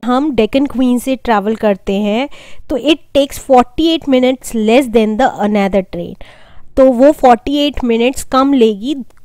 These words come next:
और किसी ट्रेनों से। Calculate the speed of the Deccan Queen if the speed of the two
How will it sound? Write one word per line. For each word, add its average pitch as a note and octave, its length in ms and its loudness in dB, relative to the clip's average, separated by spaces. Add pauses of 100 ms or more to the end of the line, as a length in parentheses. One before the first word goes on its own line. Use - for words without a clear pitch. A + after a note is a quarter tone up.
(240)
और B3 340 6
किसी C#4+ 260 -2
ट्रेनों G3+ 480 -2
से। B3+ 260 -2 (1200)
Calculate C4 680 4
the B3 140 2
speed D#4+ 360 2
of B3+ 80 -12
the B3 140 2 (100)
Deccan C#4+ 320 -2
Queen A#3 480 -2
if A3+ 240 2
the A3+ 40 6 (100)
speed D4+ 340 2
of A#3+ 80 -2
the B3 140 2 (100)
two D#4 100 6